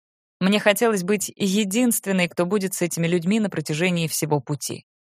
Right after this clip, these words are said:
От вывоза тела с места смерти до его сжигания и развеивания над водой. Увы,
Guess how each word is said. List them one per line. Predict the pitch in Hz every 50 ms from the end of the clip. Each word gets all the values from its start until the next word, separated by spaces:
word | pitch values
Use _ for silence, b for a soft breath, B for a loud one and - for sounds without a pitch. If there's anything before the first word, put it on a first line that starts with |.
| _ _
От | - 170 170 -
вывоза | 180 208 220 190 175 156 165 160
тела | - - 170 156 147 143
с | 135 -
места | 160 156 143 135 - - 151
смерти | - - 202 233 240 233 - - 240 233 - - _ _ _
до | - 190
его | 202 196 226 226
сжигания | 208 175 185 180 175 180 202 233 240 226 226 220 208 196
и | - 214 233 233 - -
развеивания | - 208 208 196 175 170 170 202 214 220 196 180 170 165 156 151
над | 151 147 139 135
водой. | 147 143 127 113 120 104 82 143 143 _ _ _ _ _ _ _ _ _ _ _ _ _ _ _
Увы, | 214 220 220 214 226 254 285 294 285